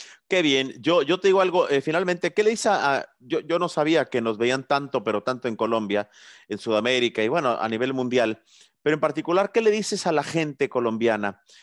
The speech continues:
pero también a la vez a la, a la raza mexicana que te sigue? Porque tienes un público colombiano, porque es lógico, pero también la raza se, se ha enamorado de tu boxeo. ¿Qué le dices a ese público que te sigue, eh, Jaguar?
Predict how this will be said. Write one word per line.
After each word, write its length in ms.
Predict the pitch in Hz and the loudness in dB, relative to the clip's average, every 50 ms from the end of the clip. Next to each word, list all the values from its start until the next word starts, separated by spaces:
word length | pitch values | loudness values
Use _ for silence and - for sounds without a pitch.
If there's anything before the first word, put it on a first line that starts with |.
| - _ | -20 _
pero 160 | _ 135 135 - | _ -2 0 0
también 240 | 143 139 147 170 | 0 0 0 0
a 40 | 175 165 | 2 2
la 80 | 151 | 2
vez 240 | 147 160 165 156 - | 2 2 0 0 -2
a 80 | - 131 | -2 0
la, 80 | 127 - | 0 0
a 140 | - 123 | 0 2
la 100 | 123 120 | 2 2
raza 400 | 123 143 156 156 147 - 139 127 | 2 2 0 -2 -2 -2 -4 -2
mexicana 560 | 120 117 110 - 117 107 - 135 131 127 117 110 | -2 -2 -4 -6 -8 -6 -4 -4 -2 -2 -4 -4
que 120 | - 107 | -4 -6
te 120 | - 110 | -6 -6
sigue? 360 | 104 - - 165 151 117 107 95 | -8 0 0 2 2 2 0 -2
Porque 400 | - 107 104 92 - 110 - - - - - _ _ | -2 -6 -8 -4 -4 -6 -6 -6 -12 -20 -20 _ _
tienes 220 | - 147 165 - | -6 -6 -4 -4
un 100 | 170 151 | -6 -8
público 340 | - 156 160 165 156 147 120 | -6 -4 -4 -4 -4 -2 -4
colombiano, 680 | 127 123 117 110 107 127 135 160 190 175 127 104 - - _ - _ _ | -2 -2 0 0 2 0 0 0 0 -2 -2 -2 -4 -8 _ -20 _ _
porque 220 | _ 113 101 127 | _ -8 -4 -4
es 60 | 127 117 | -2 0
lógico, 420 | 131 139 131 - 120 - 104 101 | 0 -2 -2 -4 -8 -8 -8 -6
pero 180 | - 107 104 101 | -4 -4 -2 -2
también 220 | 104 107 143 190 | -2 -2 0 0
la 80 | 180 160 | 0 2
raza 300 | 139 160 202 - - 190 | 2 0 0 0 -2 -4
se, 240 | - - 139 110 101 - - - - _ | -2 0 -2 -2 -2 -4 -12 -20 -20 _
se 140 | _ - 147 | _ -4 -2
ha 40 | 151 | 0
enamorado 340 | 165 170 156 143 147 156 160 | 0 2 2 2 4 4 2
de 100 | 151 - | 2 2
tu 60 | 143 | 0
boxeo. 400 | 120 107 98 - - 123 110 107 | 0 0 -2 -2 -2 -2 -2 -2
¿Qué 120 | - 175 196 | 0 0 2
le 80 | 196 | 2
dices 140 | 202 190 - | 0 2 2
a 60 | 208 | 0
ese 180 | 190 - - 170 | 0 2 0 -2
público 460 | - - 180 170 151 135 123 - 117 98 | -2 0 -2 0 0 0 -2 -2 -2 -4
que 100 | 107 101 | -4 -4
te 100 | 107 104 | -4 -6
sigue, 560 | - - 113 95 95 90 87 69 55 73 80 | -6 -6 -4 -2 -2 -2 -2 -4 -4 -6 -8
eh, 40 | - | -8
Jaguar? 320 | - 104 101 104 95 - | -6 -4 -2 -2 -2 -4